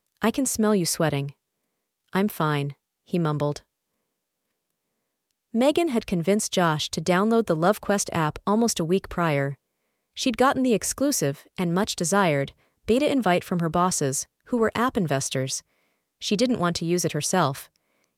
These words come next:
Yet, she did get a bonus for referring prime candidates, young professionals who weren't particularly adept at dating. Megan had often described her friend Josh as a train wreck. She explained to him this way. "It's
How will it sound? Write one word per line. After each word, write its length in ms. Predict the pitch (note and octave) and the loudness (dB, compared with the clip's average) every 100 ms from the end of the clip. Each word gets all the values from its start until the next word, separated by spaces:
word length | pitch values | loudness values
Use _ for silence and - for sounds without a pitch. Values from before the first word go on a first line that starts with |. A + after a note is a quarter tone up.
| - | 0
Yet, 320 | B3 F#3+ - - | 2 2 0 -10
she 220 | - A3 | -4 -2
did 260 | F#3+ D4 | 2 2
get 140 | - C#4 | 4 4
a 40 | |
bonus 380 | A3 G#3 F3+ C#3+ | 4 4 2 -2
for 160 | - E3 | -2 -2
referring 420 | D#3 F#3 F3 E3+ | 0 0 0 -2
prime 280 | - E3+ F3 | -2 -2 0
candidates, 580 | F3+ E3+ C#3 - - - _ _ _ _ - | -2 -2 -2 -2 -6 -10 _ _ _ _ 0
young 240 | G#3+ D4 | 2 4
professionals 720 | D#4+ D4 B3 - A3 G#3+ - - - | 0 0 0 0 0 -2 -4 -8 -2
who 120 | A3 | 0
weren't 240 | B3+ E4 | 2 0
particularly 680 | - A3+ D#4 - F#3 D#3+ D3+ | -4 -4 -4 0 0 2 0
adept 340 | D3 F#3 - | 2 0 0
at 120 | - | -2
dating. 420 | - F3+ D3 A#2 D3+ _ _ _ _ _ _ _ - | 0 2 0 -4 -8 _ _ _ _ _ _ _ 0
Megan 360 | A3 D4 F4+ | 2 4 2
had 180 | B3+ G#3 | 0 0
often 320 | F3+ G#3 A#3+ | 2 2 2
described 440 | G3+ - - F#3 - | -2 -2 2 2 0
her 100 | F3+ | -4
friend 280 | - E3+ D3 | -2 -2 0
Josh 440 | F#3 D#3+ D3+ - | 2 2 0 -4
as 140 | F#3 F3 | -4 -4
a 60 | |
train 340 | E3 - G#3+ G#3 | -4 0 0 2
wreck. 340 | C#3 - - _ _ _ _ _ _ _ | 0 -4 -10 _ _ _ _ _ _ _
She 180 | - A3+ | -4 -2
explained 440 | A3 - - D4+ | -2 0 0 0
to 80 | A#3 | 0
him 160 | E3+ D3 | 0 0
this 180 | C#3 - | -2 0
way. 300 | D3 C3+ C#3 _ _ _ _ _ - | 0 0 -4 _ _ _ _ _ 0
"It's 180 | B3+ | 0